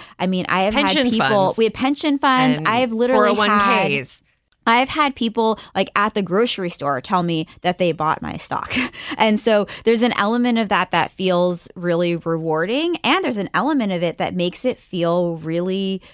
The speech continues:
Speaker 1: um, just real and high stakes. And so, um, like, I feel a really deep obligation to all of the people that have, um, bought our stock. And, you know, we, part of being profitable in two thousand fourteen was that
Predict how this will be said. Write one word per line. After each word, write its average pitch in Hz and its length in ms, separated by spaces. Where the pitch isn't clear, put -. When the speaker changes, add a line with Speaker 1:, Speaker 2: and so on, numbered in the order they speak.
Speaker 1:
um, 170 420
just - 380
real 185 380
and 202 140
high 175 220
stakes. - 600
And 185 180
so, 180 360
um, 175 160
like, 175 200
I 180 180
feel 220 260
a 180 80
really 180 420
deep 165 320
obligation 170 800
to - 180
all 170 200
of 180 100
the 180 80
people 240 380
that 165 160
have, 175 280
um, 170 340
bought 170 300
our 160 160
stock. 180 520
And, 175 220
you 190 80
know, 170 80
we, 180 260
part 226 260
of 262 60
being 196 160
profitable 180 420
in 185 60
two 185 120
thousand 175 240
fourteen 233 420
was 165 160
that 170 220